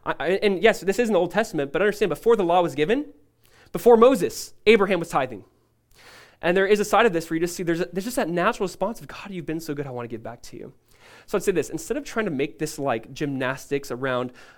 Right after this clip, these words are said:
um, justifying why you don't give, maybe you just need to pray and say, "Lord, why am I so, why am I not generous? Why don't I love to give cheerfully?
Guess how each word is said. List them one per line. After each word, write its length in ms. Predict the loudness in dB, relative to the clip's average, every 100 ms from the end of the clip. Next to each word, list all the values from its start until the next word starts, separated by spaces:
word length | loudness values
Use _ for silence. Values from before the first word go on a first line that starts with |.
| -8
um, 240 | -6 -4
justifying 640 | -6 -6 -8 -4 -2 -2 -2
why 180 | -4
you 160 | -4 -6
don't 260 | -8 -10 -8
give, 220 | -8 -8
maybe 300 | -8 -6 -8
you 40 |
just 100 | -8
need 100 | -10
to 40 | -8
pray 120 | -10
and 60 |
say, 100 | -8
"Lord, 240 | -8 -8 -8
why 180 | -6 -6
am 140 | -8
I 80 | -10
so, 240 | -12 -12
why 140 | -10 -8
am 80 | -6
I 60 |
not 180 | -6 -8
generous? 460 | -12 -14 -16 -18 -20 _ _ _ _ -20 -16
Why 240 | -6 -2 -2
don't 160 | -2
I 60 | -4
love 200 | -4 -6
to 80 | -8
give 160 | -10
cheerfully? 560 | -10 -12 -12 -14 -16